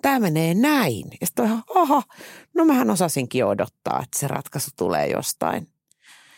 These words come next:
Ja se oli itse asiassa muuten aika käänteen tekevä kirja. Se nimenomainen ruotsalainen joku talousjohtaja, joka lähti Taimaahan, ö, metsämunkiksi. Oli siellä seitsemäntoista vuotta.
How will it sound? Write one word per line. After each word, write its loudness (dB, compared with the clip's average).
Ja -6
se 2
oli 2
itse 0
asiassa -4
muuten -2
aika -6
käänteen -2
tekevä -4
kirja. 0
Se -2
nimenomainen -2
ruotsalainen 0
joku -6
talousjohtaja, -2
joka -2
lähti -4
Taimaahan, 0
ö, -2
metsämunkiksi. 0
Oli -2
siellä 0
seitsemäntoista -2
vuotta. -6